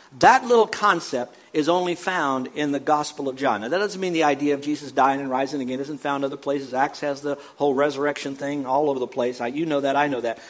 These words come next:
But that little phrase that he lays down his life for the sheep. Now, when I read that, I thought, that's the key. A-, and here's why the key.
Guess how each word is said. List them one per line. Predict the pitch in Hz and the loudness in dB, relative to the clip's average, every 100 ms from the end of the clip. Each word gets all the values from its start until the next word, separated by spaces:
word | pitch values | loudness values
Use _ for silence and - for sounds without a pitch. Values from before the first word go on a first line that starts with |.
| - | -4
But | 135 | 0
that | 165 165 | 4 4
little | 180 185 | 4 2
phrase | 185 170 139 127 120 | 0 0 0 0 -2
that | 139 | -4
he | 135 127 - - | -4 -8 -8 -2
lays | 139 151 156 | 2 2 0
down | 151 135 131 | -2 -4 -6
his | 135 123 | -8 -6
life | 127 123 120 | -4 -4 -6
for | 117 | -14
the | 120 | -12
sheep. | - 123 101 - - - 160 | -10 -10 -12 -18 -20 -8 -2
Now, | |
when | 165 | 0
I | 220 | 2
read | 214 180 208 156 | 4 6 4 4
that, | 139 | 2
I | 143 | 2
thought, | 143 151 139 - - _ _ _ _ | 2 2 2 -4 -20 _ _ _ _
that's | 120 196 220 | 4 4 4
the | - | -2
key. | - 208 147 87 - _ _ _ _ _ | -4 -4 -4 -8 -20 _ _ _ _ _
A-, | 170 170 | -12 -4
and | 156 | 0
here's | 254 220 | 0 2
why | 202 175 | 2 2
the | 147 | 0
key. | - 147 | -6 -8